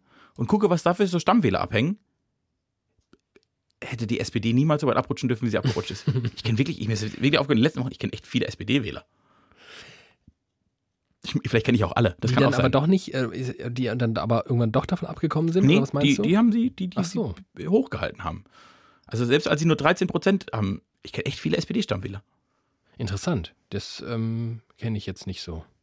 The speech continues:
Speaker 2: glaub ich.
Speaker 1: Nein, für, also dafür, dass es eigentlich, daf-, dafür,
Speaker 2: Dafür
Speaker 1: dass, dass es die mal kurzzeitig gar nicht mehr gab.
Speaker 2: <laughs>
Speaker 1: Die waren ja mal ausgestorben.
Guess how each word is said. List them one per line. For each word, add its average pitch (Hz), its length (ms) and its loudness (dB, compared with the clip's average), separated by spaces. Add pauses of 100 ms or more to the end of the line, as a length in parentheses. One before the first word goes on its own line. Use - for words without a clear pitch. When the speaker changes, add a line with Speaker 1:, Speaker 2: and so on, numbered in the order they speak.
(140)
Speaker 2:
glaub 80 260 -8
ich. - 140 -16
Speaker 1:
Nein, 113 80 -2
für, - 180 2
also 110 120 -4
dafür, 123 240 2
dass 147 140 0
es 123 100 -4
eigentlich, 123 300 0 (340)
daf-, - 240 -14 (120)
dafür, - 200 -2
Speaker 2:
Dafür - 80 -
Speaker 1:
dass, 98 100 2 (240)
dass 139 120 2
es 135 60 -2
die 147 100 4
mal 139 120 6
kurzzeitig - 480 4
gar 127 120 2
nicht 123 100 6
mehr 98 140 4
gab. 165 360 2
Speaker 2:
<laughs> - 460 2
Speaker 1:
Die 120 80 2
waren 139 120 8
ja 127 80 6
mal 107 100 2
ausgestorben. 95 560 2